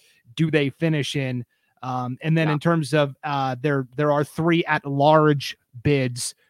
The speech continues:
Speaker 1: that get awarded as well. And right now, uh, with our projections, we do have McCall Donnelly taking one of those, that, in fact, the last at-large bid. They would be the last team into the playoffs right now if it started today, because it's based upon your,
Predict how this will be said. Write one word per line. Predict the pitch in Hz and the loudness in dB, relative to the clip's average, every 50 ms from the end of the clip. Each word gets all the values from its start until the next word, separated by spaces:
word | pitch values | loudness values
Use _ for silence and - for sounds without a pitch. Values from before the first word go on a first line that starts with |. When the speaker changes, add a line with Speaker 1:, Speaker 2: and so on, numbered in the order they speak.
| _ _ | _ _
Speaker 1:
that | - 135 131 - | -6 -6 -2 0
get | 160 151 139 | 2 2 2
awarded | 131 131 139 147 143 135 131 127 131 | 2 2 4 2 2 2 0 -2 -2
as | 123 120 113 | -4 -4 -2
well. | 131 143 147 143 135 | 0 0 2 2 2
And | 135 139 | 0 0
right | 190 156 156 156 | 0 0 0 0
now, | 151 151 151 143 139 139 | 0 0 2 2 0 0
uh, | - 127 139 135 131 127 123 127 131 | -2 -4 -6 -6 -6 -6 -6 -6 -6
with | 131 143 135 | -4 0 2
our | 156 160 151 | 4 4 4
projections, | - 156 156 131 147 147 143 - - - 135 117 - | 4 2 0 2 0 0 -2 -2 -4 -4 -4 -4 -4
we | 135 127 | -6 -6
do | 117 - 156 | 0 4 4
have | 156 151 147 123 | 4 4 4 2
McCall | 139 143 135 - 151 147 139 | 0 -2 0 2 2 2 4
Donnelly | 131 151 147 143 143 139 131 131 131 123 - | 4 2 2 2 0 -2 -2 -2 -4 -4 -6
taking | - - 165 170 156 - 147 139 131 127 123 - _ _ _ _ _ _ | -6 -6 -4 -4 -4 -4 -4 -2 -2 -2 -2 -4 _ _ _ _ _ _
one | 117 120 139 147 147 | -6 -2 0 0 0
of | 147 131 - | 0 0 0
those, | 147 139 131 | -2 -2 0
that, | 139 147 143 - | -2 -4 -4 -4
in | 151 147 | -6 -2
fact, | 135 165 147 139 - _ | 0 0 0 0 -2 _
the | 143 143 131 131 | -4 -2 -2 -2
last | 135 139 139 147 123 104 - - - - - _ _ _ _ _ _ - | -4 -4 -4 -4 -6 -6 -8 -10 -12 -14 -18 _ _ _ _ _ _ -8
at-large | 131 139 - 131 139 135 123 120 120 117 - | -8 -8 -6 -4 -4 -4 -4 -4 -6 -8 -6
bid. | - 147 131 117 110 113 | -6 -4 -4 -4 -6 -10
They | 123 127 | -10 -8
would | 127 127 123 | -6 -6 -2
be | 120 135 135 | -2 -2 -2
the | 127 127 | 0 -2
last | 127 135 143 143 135 - - | -4 -2 -2 -4 -4 -6 -2
team | - 151 143 139 139 - | 0 2 2 2 2 0
into | 156 143 139 | -4 -4 -6
the | 127 123 | -6 -10
playoffs | - - - 156 156 156 143 131 123 - - | -14 -6 -2 0 0 2 0 0 -4 -4 -6
right | 135 131 127 | -6 -6 -6
now | 131 135 127 127 127 | -6 -6 -6 -6 -6
if | 135 139 - | -8 -8 -8
it | - 127 | -8 -10
started | - - 156 143 139 139 135 127 117 _ | -6 -2 0 0 2 0 0 -4 -6 _
today, | - - 120 - 143 143 139 135 127 | -14 -20 -10 -6 -4 -4 -2 -4 -4
because | 120 117 113 - 147 131 | -6 -10 -4 -4 -4 -4
it's | - 120 - | -4 -8 -12
based | _ 143 139 135 - | _ -6 -6 -6 -8
upon | - 127 - 139 135 131 127 | -8 -6 -4 -2 -2 -2 -2
your, | 123 120 113 | -2 -4 -6